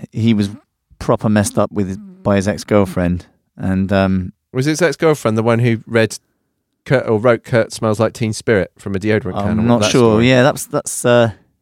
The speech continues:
Speaker 1: yes, that's, no, she, yeah, Kurt Smells Like Teen Spirit, and that's where he got the title from, isn't it, for,
Speaker 2: Yeah.
Speaker 1: for said song. Yeah, the, the line, "One baby, one baby to another says, 'I'm lucky to have met you. It's now my duty to completely drain you,'"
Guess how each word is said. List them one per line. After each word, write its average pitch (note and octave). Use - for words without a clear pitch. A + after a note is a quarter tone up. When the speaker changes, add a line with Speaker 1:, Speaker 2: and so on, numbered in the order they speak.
Speaker 1:
yes, C3
that's, B2
no, B2+
she, A#2
yeah, A2+
Kurt B2
Smells A2
Like G2+
Teen G#2+
Spirit, G2+
and G2+
that's -
where G#2+
he G2+
got G2+
the F2+
title A2
from, F#2+
isn't F#2+
it, D#2
for, F#2
Speaker 2:
Yeah. F2
Speaker 1:
for F2
said F#2
song. F#2
Yeah, A#2+
the, A#2
the B2
line, B2
"One A#2+
baby, A2+
one B2
baby A#2
to B2+
another A2
says, G2+
'I'm G#2+
lucky A2
to A2
have G2+
met G#2
you. F#2
It's G#2+
now G#2
my G#2
duty G#2+
to -
completely G#2
drain G2+
you,'" F2+